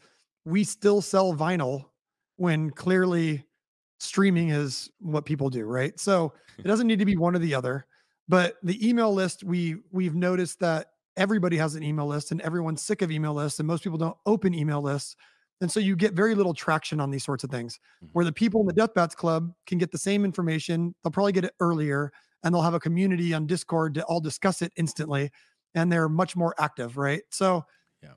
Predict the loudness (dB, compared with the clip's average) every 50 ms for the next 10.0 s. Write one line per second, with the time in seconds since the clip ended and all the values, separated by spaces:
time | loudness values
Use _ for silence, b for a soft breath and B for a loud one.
0 | _ 0 2 2 2 2 2 0 -2 -4 -8 _ _ _ _ _ _ _ -4 0
1 | 2 4 4 4 4 4 2 2 0 0 0 -2 -2 0 0 -2 -2 -2 -2 -4
2 | -2 -2 -4 -2 -2 -2 -2 0 0 0 0 0 0 -2 -4 -4 -4 -4 -2 0
3 | 0 0 0 -2 -2 -2 -2 -2 -2 -2 -2 -4 -4 -2 -2 -2 -2 -2 0 -2
4 | -2 -4 _ _ 0 0 2 0 0 -4 _ _ _ _ _ _ _ _ _ -2
5 | 2 4 4 4 2 -2 -6 -8 -4 -2 -2 -2 -2 -2 0 0 2 2 2 2
6 | 2 2 2 2 0 -2 -2 -4 -4 -4 -4 -6 -8 -6 -2 0 0 2 2 2
7 | 0 0 -2 -4 -6 -8 -6 -6 -6 -4 -2 -2 -2 -2 -2 -4 -4 -4 -6 -8
8 | -10 -6 -4 -2 -2 -2 -4 -6 -6 -6 -6 -2 -2 -2 -2 -2 -2 -4 -4 -6
9 | -8 -10 _ _ _ _ _ _ -4 -2 0 2 2 2 2 2 2 0 0 0